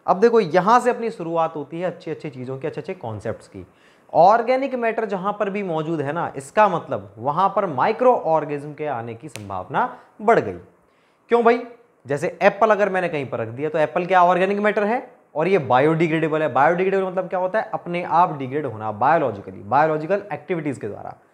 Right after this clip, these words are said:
अपने आप तो कुछ भी नहीं होता, एटमॉस्फेयर में आपने रख दिया तो उसके ऊपर अपने आप माइक्रो ऑर्गेनिज्म आएंगे। माइक्रो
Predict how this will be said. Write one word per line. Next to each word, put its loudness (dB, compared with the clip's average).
अपने -2
आप 4
तो -8
कुछ -6
भी -8
नहीं -4
होता, 0
एटमॉस्फेयर -6
में -2
आपने -2
रख -2
दिया 0
तो -6
उसके -6
ऊपर 2
अपने 0
आप 4
माइक्रो 0
ऑर्गेनिज्म -2
आएंगे। -4
माइक्रो 2